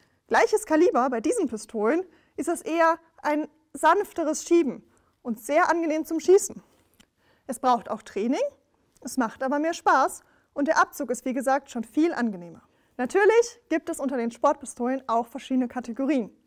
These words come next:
Das zum Beispiel ist eine Alien. Ein ganz neues System. Hier ist der Lauf nämlich nicht oben, sondern ist mit der Federführungsstange vertauscht. Das heißt, der Lauf ist unten.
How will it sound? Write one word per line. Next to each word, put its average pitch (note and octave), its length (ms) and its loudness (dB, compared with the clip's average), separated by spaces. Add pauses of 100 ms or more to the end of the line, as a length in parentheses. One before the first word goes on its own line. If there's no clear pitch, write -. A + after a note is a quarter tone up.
(440)
Das C4 260 0
zum E4 120 -2
Beispiel C4+ 320 2
ist A#3+ 120 -6
eine A3+ 240 -6
Alien. G#3+ 460 0 (720)
Ein A#3+ 180 0
ganz E4+ 300 0
neues D#4 280 -2
System. C4+ 540 -2 (460)
Hier D#4+ 260 0
ist C4+ 180 0
der B3+ 120 0
Lauf B3+ 360 2
nämlich B3+ 300 -2
nicht - 340 -2 (140)
oben, A#3 300 0 (560)
sondern C#4 320 0
ist - 160 -8
mit C4+ 100 -2
der B3 100 -4
Federführungsstange C4+ 840 0
vertauscht. A#3+ 640 -2 (320)
Das - 180 -10
heißt, C#4 240 0
der B3 60 0
Lauf B3 320 2
ist - 320 -6
unten. D4 440 0